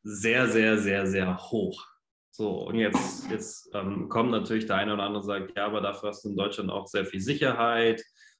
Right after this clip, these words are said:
ähm, und dafür hast du auch einen sicheren Job und all sowas und hier und da und tralala und du hast die Straßen.“ Ähm, ich ver-, also ich, ich höre, was mein Gegenüber in dem Moment sagt,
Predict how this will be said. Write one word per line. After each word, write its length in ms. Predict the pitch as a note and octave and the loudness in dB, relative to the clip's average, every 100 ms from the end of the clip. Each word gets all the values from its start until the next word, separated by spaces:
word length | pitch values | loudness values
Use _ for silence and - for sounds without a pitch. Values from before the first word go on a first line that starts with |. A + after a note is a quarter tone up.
| _ | _
ähm, 400 | G#2+ G#2 G2+ G2+ | 0 2 2 0
und 180 | G2 F#2+ | -2 0
dafür 400 | G2 G2 G#2 G2 | 0 0 -2 -2
hast 200 | G2+ G2+ | -4 -6
du 40 | |
auch 100 | G#2 | -6
einen 120 | G2+ F#2+ | -4 -2
sicheren 400 | G2+ - A#2 A2+ | -4 -2 0 2
Job 300 | B2+ B2 - | 2 2 -2
und 180 | A2 | 0
all 180 | A2 A2 | 0 0
sowas 300 | G#2+ A2 A2 | 0 -2 -2
und 160 | G#2+ G#2 | -4 -4
hier 220 | G#2+ A2 | 0 -2
und 100 | F#2+ | 0
da 140 | G2 | 0
und 140 | G2+ G2 | -2 -4
tralala 520 | - G#2+ G#2 G#2 G2+ | -2 0 2 2 0
und 160 | G2 F#2 | -2 -4
du 80 | |
hast 140 | F#2+ F#2 | -4 -4
die 120 | A2 | -8
Straßen.“ 640 | - G2+ G#2 G#2+ A2+ A2 G#2+ _ - _ _ _ _ _ - | -4 0 0 0 0 -2 -2 _ -20 _ _ _ _ _ 0
Ähm, 580 | A2+ A2 G#2 G2 - - _ _ _ _ _ _ - - | 4 6 6 4 0 -10 _ _ _ _ _ _ -20 -2
ich 180 | B2+ | 0
ver-, 320 | - C3 B2+ B2+ | 4 4 4 2
also 180 | B2 | 2
ich, 280 | C3 A#2+ - | 2 -2 -2
ich 160 | A2 - | -8 2
höre, 420 | C#3 G3 F3+ D#3 | 4 6 6 4
was 380 | B2 D3+ - - | 2 -2 -8 -8
mein 240 | - A#2+ | -4 -2
Gegenüber 540 | A2+ A2+ A2+ B2+ C3 B2 | -2 0 -2 -2 -2 -2
in 120 | A2 | -2
dem 140 | A2+ | -2
Moment 420 | A2+ A2 G#2 G2 F#2 | -2 -2 -4 -6 -6
sagt, 480 | F#2 G2+ D#3+ F#3+ | -2 0 0 -2